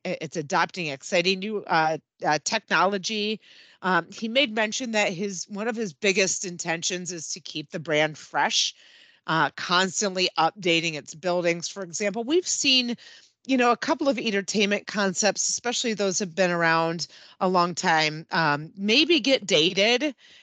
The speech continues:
and sort of outgrow some of their, you know, some of their activities or their offerings or food and beverage space. In fact, Dave and Buster's, uh, C E Os also spoke at I C R and talked at length about how,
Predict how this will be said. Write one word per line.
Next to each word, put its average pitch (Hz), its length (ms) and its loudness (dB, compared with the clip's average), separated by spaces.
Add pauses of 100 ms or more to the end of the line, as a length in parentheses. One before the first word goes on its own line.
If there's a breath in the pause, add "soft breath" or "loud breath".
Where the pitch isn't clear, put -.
and 190 220 -2
sort 202 200 0
of 190 120 2
outgrow 175 720 0
some 185 320 -4
of 170 100 -4
their, 170 440 4
you 170 140 -4
know, 156 220 -2
some 175 220 -6
of 170 60 -6
their 185 120 4
activities 165 640 0
or 175 80 -4
their 165 220 -2
offerings 175 540 0
or 196 40 -2
food 165 280 -6
and 156 100 -6
beverage 147 380 -2
space. 156 500 0 (400 loud breath)
In 196 160 2
fact, 190 300 2
Dave 220 180 4
and 240 160 -2
Buster's, 175 640 -2
uh, 156 320 2
C 165 320 -4
E 170 40 2
Os 160 180 -2
also 165 340 -2
spoke - 400 -2
at 165 120 2
I 156 140 4
C 156 220 0
R 143 320 4 (460 loud breath)
and 202 160 2
talked 214 360 0
at 196 160 2
length 165 540 -2 (140)
about 151 460 2
how, 143 580 2